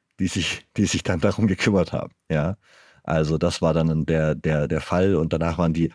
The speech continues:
Assassinen eigentlich keine politische Entität mehr, die besonders wichtig war. Aber der Nizari-Ismailismus hat eben weiter existiert. Und die Geschichte endet nicht damit, dass die, äh, Bibliotheken,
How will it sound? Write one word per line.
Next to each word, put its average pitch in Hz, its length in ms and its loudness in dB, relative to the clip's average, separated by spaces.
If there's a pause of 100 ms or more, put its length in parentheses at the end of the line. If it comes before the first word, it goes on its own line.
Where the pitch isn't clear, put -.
Assassinen 87 580 2
eigentlich 82 220 0
keine 90 260 0
politische 87 720 0 (220)
Entität 90 540 0
mehr, 85 160 4
die 78 140 0
besonders 80 340 0
wichtig 113 340 -2
war. 95 220 0
Aber 117 500 0 (100)
der 87 360 4
Nizari-Ismailismus 92 1300 2
hat 98 120 0
eben 82 220 0
weiter 87 280 2
existiert. - 760 -4
Und - 220 -2
die 73 40 -4
Geschichte - 400 -2
endet 101 300 2
nicht 78 220 -2
damit, 65 420 -2
dass 76 240 -2
die, 78 340 2 (360)
äh, 73 340 0
Bibliotheken, 82 1160 0